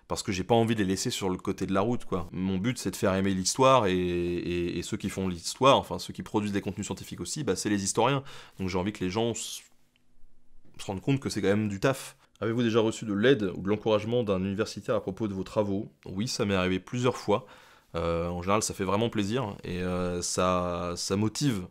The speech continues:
euh, d'autant plus. En fait, j'ai envie de dire que la... La reconnaissance du public, bon,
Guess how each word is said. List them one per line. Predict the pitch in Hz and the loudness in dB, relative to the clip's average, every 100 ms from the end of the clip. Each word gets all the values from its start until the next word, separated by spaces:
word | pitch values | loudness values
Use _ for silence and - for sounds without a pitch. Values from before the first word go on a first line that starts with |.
| - - | -12 -8
euh, | 90 87 87 | -4 -2 -2
d'autant | 101 104 | -2 -2
plus. | 107 147 - - - - - | -2 -4 -6 -10 -18 -10 0
En | |
fait, | 101 143 - | 4 4 4
j'ai | 107 | 0
envie | 101 104 | 0 2
de | |
dire | 131 143 | 0 0
que | - | 0
la... | 95 90 87 87 87 - - - - - - - | 2 2 0 -4 -8 -14 -20 -20 -20 -20 -20 -10
La | - 104 | 2 4
reconnaissance | 127 151 147 160 | 6 6 6 4
du | 135 | 0
public, | - 117 117 110 - - | -4 -4 -2 -4 -10 -14
bon, | - 92 | -6 -6